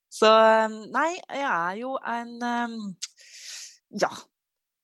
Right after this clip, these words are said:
en, eh, allsidig person. Ehm, bor jo på favorittplassen, eh, Gol. Ehm, har, eh, sprikende interesser i alt fra politikk til sang og idrett og,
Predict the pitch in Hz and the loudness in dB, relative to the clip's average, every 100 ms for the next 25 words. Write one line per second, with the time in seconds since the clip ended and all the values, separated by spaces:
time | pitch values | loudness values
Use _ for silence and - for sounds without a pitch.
0 | - 240 240 247 240 - 240 233 - 185 | -2 0 0 0 -2 0 -2 -2 -6 -10
1 | 170 208 - 240 392 440 - _ - 233 | -6 -4 -2 4 4 4 -4 _ -4 0
2 | 233 233 226 226 226 220 214 208 - 190 | 2 4 2 2 0 0 -2 -4 -6 -10
3 | 170 208 196 196 202 247 262 262 - 220 | -6 -2 0 0 0 2 2 0 0 0
4 | 208 202 185 170 - 190 - 277 349 _ | 2 0 0 -2 -2 -2 0 0 -2 _
5 | _ - 208 208 208 202 190 247 381 - | _ -4 -2 0 0 -2 -2 2 2 0
6 | _ _ _ _ _ - 214 214 214 208 | _ _ _ _ _ -6 -2 0 0 0
7 | 208 208 208 202 - - - 180 190 208 | -2 -4 -6 -8 -12 -10 0 2 4 4
8 | 196 202 - - 202 185 - 165 170 - | 2 0 0 -4 -2 -4 -4 -6 -4 -2
9 | 196 - 196 185 - 262 220 190 - - | -4 0 0 0 0 2 4 2 -2 -6
10 | 190 - 190 - 185 - - - 180 185 | -6 -4 -6 -6 -12 -16 -16 -4 0 2
11 | 185 175 - - - - - - - 160 | 0 -4 -12 -20 -20 -20 -14 -6 4 4
12 | 214 220 214 190 165 151 139 135 214 - | 4 -2 -2 0 0 0 -2 -8 -12 2
13 | 202 196 165 143 165 202 _ - 160 151 | 2 2 -4 0 2 2 _ -2 2 2